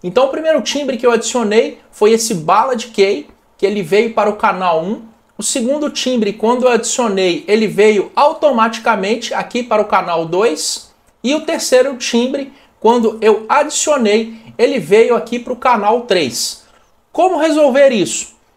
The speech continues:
De você tocar esses três timbres simultaneamente.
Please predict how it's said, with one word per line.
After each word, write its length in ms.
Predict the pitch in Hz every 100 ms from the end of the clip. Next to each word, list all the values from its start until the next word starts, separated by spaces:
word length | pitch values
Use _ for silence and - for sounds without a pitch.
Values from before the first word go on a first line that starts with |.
| _
De 100 | 135
você 260 | 160 - 277
tocar 680 | 277 285 277 220 247 254 -
esses 400 | 240 220 196 -
três 380 | - 320 320 -
timbres 640 | - 254 269 254 - - _ -
simultaneamente. 1200 | - - 330 320 285 269 254 196 160 120 - -